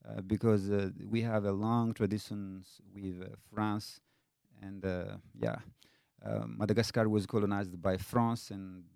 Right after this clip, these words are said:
this is, I think, the reason why we still use the French language as a language of, uh, administration, school, and, uh, in businesses.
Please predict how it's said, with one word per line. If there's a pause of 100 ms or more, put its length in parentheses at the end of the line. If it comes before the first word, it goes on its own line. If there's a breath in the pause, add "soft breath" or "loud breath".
(120)
this
is, (140)
I
think,
the
reason
why
we
still
use
the
French
language
as
a
language
of, (180)
uh,
administration,
school,
and,
uh,
in
businesses.